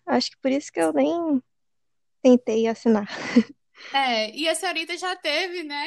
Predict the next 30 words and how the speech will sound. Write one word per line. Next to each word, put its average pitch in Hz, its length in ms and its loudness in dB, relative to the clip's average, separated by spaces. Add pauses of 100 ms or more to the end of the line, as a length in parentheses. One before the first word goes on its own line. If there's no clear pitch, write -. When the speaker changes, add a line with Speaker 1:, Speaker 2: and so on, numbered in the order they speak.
(140)
Speaker 2:
a 302 100 -8
experiência, 320 1200 -8 (800)
primeiro 277 360 -6
do 302 80 -20
que 349 140 -8
todo 302 240 -2
mundo 359 220 -6
aqui 339 220 -8
no 311 140 -10
B 320 80 -4
R, 220 460 -4
a 214 100 -8
privilegiada. 277 1040 -6
Então, 247 800 -2 (340)
<laughs> - 640 -12
aí, 269 560 -2 (320)
é, 262 240 -2
quem, 302 440 -6 (100)
quem 302 140 -8
escutou 302 360 -6
nossos 269 540 -10 (240)
episódios 247 680 -2
anteriores 247 760 -2
sabe 247 220 -4
o - 20 -20
que 294 80 -6
a - 20 -8
gente 277 160 -8
tá 294 140 2
falando. 233 600 0